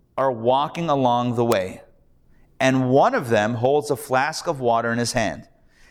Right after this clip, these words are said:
By the way, they're walking along the way. Let's just create a scenario here. That, let's say they're in the desert. There's no water. They've been traveling for days, and there's no water on the horizon either.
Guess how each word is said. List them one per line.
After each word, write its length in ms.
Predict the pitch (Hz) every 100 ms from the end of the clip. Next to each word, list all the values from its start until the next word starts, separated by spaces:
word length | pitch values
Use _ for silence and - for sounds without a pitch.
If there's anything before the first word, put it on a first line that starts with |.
| -
By 120 | 143
the 60 | 135
way, 120 | 120
they're 120 | 113
walking 380 | 113 123 165 160
along 260 | 143 139 135
the 80 | 139
way. 300 | 160 170 160
Let's 200 | 147 -
just 200 | 143 -
create 240 | 143 123
a 40 |
scenario 400 | 117 120 104 87
here. 120 | 85 76
That, 240 | 107 -
let's 160 | 127 147
say 80 |
they're 100 | 127
in 100 | 113
the 60 | 98
desert. 460 | 92 98 - - - _ _ _ _ _ _ _ - - - - 98
There's 160 | 98
no 260 | 120 123 135
water. 500 | 120 95 82 82 - _ - _ _ _ _ -
They've 160 | 104
been 80 | 107
traveling 520 | 101 135 127 127 135
for 140 | 123 120
days, 760 | 110 107 113 160 160 - - - _ _ _ -
and 160 | 117
there's 180 | 117 117
no 220 | 131 143
water 800 | 139 139 139 139 139 135 131 -
on 120 | 120 120
the 80 |
horizon 500 | 113 113 113 113 113 98
either. 360 | 95 78 80